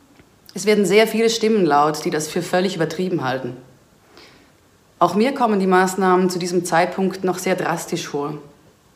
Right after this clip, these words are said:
Manche tun sich zusammen in Zivilkleidung und gehen singend statt pfeifend und trommelnd durch die Gassen.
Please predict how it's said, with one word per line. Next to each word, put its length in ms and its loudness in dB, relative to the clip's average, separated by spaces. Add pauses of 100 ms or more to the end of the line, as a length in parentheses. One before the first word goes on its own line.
(1160)
Manche 300 2
tun 160 -2
sich 160 -6
zusammen 480 0 (180)
in 140 -2
Zivilkleidung 920 0
und 160 -2
gehen 260 4
singend 440 2
statt 340 -2
pfeifend 460 0
und 160 -4
trommelnd 500 -2
durch 140 -6
die 100 -2
Gassen. 360 -4